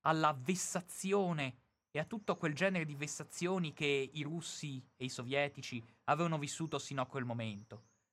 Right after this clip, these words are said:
Per cui si può solo immaginare l'acredine che queste popolazioni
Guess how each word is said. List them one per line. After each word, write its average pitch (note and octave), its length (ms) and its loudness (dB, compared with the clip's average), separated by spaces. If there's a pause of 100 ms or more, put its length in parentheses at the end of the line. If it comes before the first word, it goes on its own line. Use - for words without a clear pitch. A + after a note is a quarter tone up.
(140)
Per B2 120 -2
cui D3+ 140 0
si C#3+ 140 -2
può B2+ 140 -4
solo C3+ 600 0
immaginare A#2+ 840 -2 (280)
l'acredine C#3+ 800 2
che C3 120 -8
queste C3+ 280 -2
popolazioni C3 800 -2